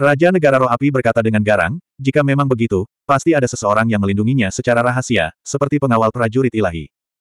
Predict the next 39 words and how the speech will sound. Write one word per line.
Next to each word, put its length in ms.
Yang 160
Mulia, 320
mungkin 320
itu 240
adalah 200
prajurit 360
Dewa 240
Kaisar 400
Gila. 240
Kaisar 400
Dewa 180
Kekacauan 460
tingkat 240
keenam 240
melapor 400
dengan 240
hormat. 320
Kirim 280
seseorang 440
untuk 200
menyelidiki 480
secara 360
rahasia. 480
Identitas 480
Feng 220
Wuchen 340
terlalu 380
istimewa. 440
"Kita 260
harus 260
berhati-hati 460
sebelum 260
bertindak," 400
kata 180
penasihat 380
kekaisaran 460
tua 200
dengan 200
sungguh-sungguh. 600